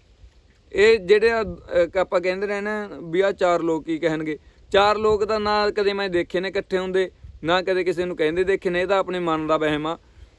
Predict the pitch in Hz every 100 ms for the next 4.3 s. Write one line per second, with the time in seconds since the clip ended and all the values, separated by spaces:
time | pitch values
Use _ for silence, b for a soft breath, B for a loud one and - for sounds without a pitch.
0 | b - 180 196 185 175 185 185 180 180
1 | 180 180 185 180 214 208 170 151 170 -
2 | _ _ - _ 170 160 190 185 180 175
3 | 160 160 165 175 185 185 160 131 143 123
4 | 135 120 110